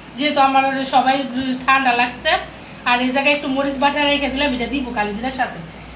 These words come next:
এই কারণে একটু রাখলাম। আর এই জায়গায় আছে পেঁয়াজ চিল্লা রাখছি, এটা দিব এখন ভর্তার মধ্যে। শুটকির ভর্তাটা বানাই নেই। এই মরিচটা দেখছেন, অল্প একটু মরিচ দিচ্ছি, কারেন্ট মরিচ তো অনেক ঝাল এই কারণে।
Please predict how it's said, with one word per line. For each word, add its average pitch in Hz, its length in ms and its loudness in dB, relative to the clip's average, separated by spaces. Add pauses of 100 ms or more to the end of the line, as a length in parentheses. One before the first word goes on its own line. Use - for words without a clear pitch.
(120)
এই 254 60 -4
কারণে 277 260 0
একটু 285 140 -4
রাখলাম। 262 440 2
আর 226 140 0
এই 233 120 -6
জায়গায় 247 240 0
আছে 277 180 -6
পেঁয়াজ 262 220 2 (100)
চিল্লা 269 220 -4
রাখছি, 240 340 -4 (520)
এটা 240 160 -2
দিব 277 200 -2
এখন 254 240 0
ভর্তার 233 340 -2
মধ্যে। 247 260 -2 (640)
শুটকির 277 320 -2
ভর্তাটা 254 360 2
বানাই 269 320 4
নেই। 277 200 4 (480)
এই 294 80 0
মরিচটা 277 460 2
দেখছেন, 262 340 4
অল্প 233 260 6
একটু 262 180 0
মরিচ 262 240 0
দিচ্ছি, 285 320 -6
কারেন্ট 220 340 2
মরিচ 233 320 -2
তো 269 60 0
অনেক 247 220 0
ঝাল 185 260 -2
এই 185 100 -2
কারণে। 202 300 -4